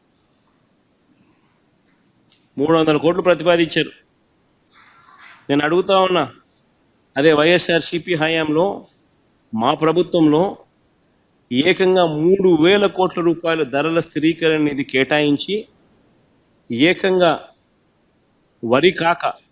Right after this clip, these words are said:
ధాన్యం కాక, ఏడు వేల ఎనిమిది వందల కోట్ల రూపాయలు ఖర్చు చేసి ఇతర పంటలు కొనుగోలు చేసి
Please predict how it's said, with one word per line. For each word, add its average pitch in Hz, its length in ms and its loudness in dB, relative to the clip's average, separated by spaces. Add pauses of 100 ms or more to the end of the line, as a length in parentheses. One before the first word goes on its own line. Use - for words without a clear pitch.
(460)
ధాన్యం 170 540 0
కాక, 160 320 -2 (2000)
ఏడు 196 200 2
వేల 190 240 2
ఎనిమిది 175 480 2
వందల 151 300 0
కోట్ల 202 440 -4
రూపాయలు 190 440 2
ఖర్చు 160 320 -4
చేసి 165 260 -2
ఇతర 160 280 -2
పంటలు 156 420 -4
కొనుగోలు 135 360 0
చేసి 117 180 -4